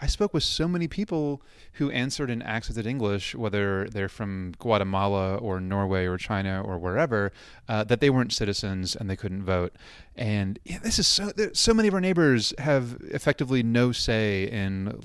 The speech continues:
like, land use decisions and all sorts of other decisions that, that affect their daily lives. I looked into it, and you know, like, it is, it's in the California Constitution, like, non-citizens can't vote.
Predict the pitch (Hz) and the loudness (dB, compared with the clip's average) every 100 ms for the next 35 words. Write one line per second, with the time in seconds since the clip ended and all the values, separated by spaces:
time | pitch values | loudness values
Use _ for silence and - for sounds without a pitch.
0 | 123 107 101 95 92 - 110 92 90 87 | -8 -6 -2 -2 -2 -4 -6 -4 -4 -4
1 | 87 90 101 - 95 101 92 87 - 92 | -6 -4 -4 -4 -6 -4 -4 -4 -6 -6
2 | 90 - 110 - _ - 98 107 - 95 | -8 -10 -12 -12 _ -10 -8 -8 -8 -4
3 | 95 98 104 95 - - - - _ 139 | -2 0 0 0 -4 -8 -20 -20 _ 6
4 | 151 - 262 190 113 107 107 107 - _ | 6 4 2 4 6 4 2 -2 -6 _
5 | _ 139 117 107 - - - 120 123 98 | _ -2 2 2 0 -6 0 2 4 2
6 | - - 101 - 95 90 - 95 90 - | -4 -2 -4 -4 -4 -6 -6 -8 -8 -10
7 | 98 92 - 98 95 90 90 95 87 - | -10 -10 -12 -12 -12 -12 -12 -10 -10 -8
8 | 95 101 - - 104 92 | -8 -10 -10 -8 -4 -4